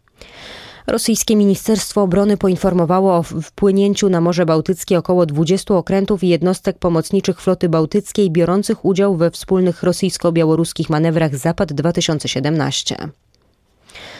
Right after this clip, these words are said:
W Charkowie na północnym wschodzie Ukrainy odbył się bieg pamięci ofiar totalitaryzmu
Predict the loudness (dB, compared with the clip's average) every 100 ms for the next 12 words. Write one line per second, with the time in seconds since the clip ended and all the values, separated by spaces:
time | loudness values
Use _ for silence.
0 | -20 -20 -20 -20 -8 0 0 2 2 4
1 | 2 2 2 2 2 0 0 0 2 2
2 | 2 2 2 4 2 2 0 0 0 0
3 | 0 -2 -2 -2 0 2 0 0 -2 0
4 | -2 0 -2 0 -2 0 0 0 0 0
5 | 0